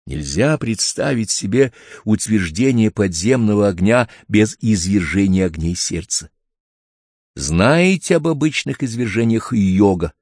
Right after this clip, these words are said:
которые не могут быть ничем заменены, ибо этот газ огня должен выйти и соединиться с огнём пространства. Но редко достигают йоги этого явления связи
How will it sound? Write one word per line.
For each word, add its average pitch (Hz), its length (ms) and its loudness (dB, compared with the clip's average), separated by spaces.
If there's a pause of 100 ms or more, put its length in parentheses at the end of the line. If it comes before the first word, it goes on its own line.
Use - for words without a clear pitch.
(440)
которые 90 340 0
не 92 120 4
могут 98 260 2
быть 98 240 0
ничем 101 500 2
заменены, 107 680 2 (240)
ибо 95 340 2 (260)
этот 135 480 2
газ 123 460 0
огня 120 460 0
должен 95 500 4
выйти 151 800 -4 (300)
и 95 120 0
соединиться 98 840 0
с 104 100 -2
огнём 98 320 0
пространства. - 680 -6 (960)
Но 87 220 0
редко 175 580 2
достигают 175 680 -2
йоги 147 480 0 (260)
этого 143 420 2
явления 104 800 4
связи 87 680 -2